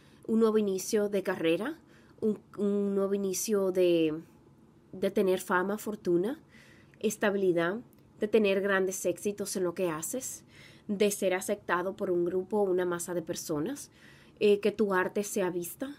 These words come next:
tener un nuevo inicio en cuanto a tener una gran oportunidad con un público en específico. Sagitario, tú puedes manifestar un nuevo inicio en cuanto a la forma en que te entra dinero también,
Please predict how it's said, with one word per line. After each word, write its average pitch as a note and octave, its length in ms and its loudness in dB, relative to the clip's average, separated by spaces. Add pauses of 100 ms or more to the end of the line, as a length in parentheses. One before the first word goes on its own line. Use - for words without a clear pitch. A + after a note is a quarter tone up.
(520)
tener G#3 300 4
un G#3 80 2
nuevo G#3 200 2
inicio G3+ 640 0
en G#3 140 0
cuanto F#3 420 0
a F#3 80 -2
tener F3+ 300 4
una F#3+ 160 0
gran F3 180 -2
oportunidad F3 720 -2
con F3 140 -4
un E3 140 0
público E3+ 600 -2 (360)
en G3+ 100 -2
específico. G3+ 840 -6 (360)
Sagitario, G#3+ 600 0
tú G#3+ 120 -4
puedes G3+ 360 -2
manifestar F3+ 800 -2 (260)
un A3 140 2
nuevo G#3+ 180 2
inicio G#3 420 -2
en G3 80 -2
cuanto F3+ 360 -2
a - 20 -2
la F3 80 -4
forma F3 340 -2
en F3+ 60 -2
que F3+ 100 -6
te E3+ 120 -2
entra D#3 340 -2
dinero D#3+ 440 0
también, - 540 -8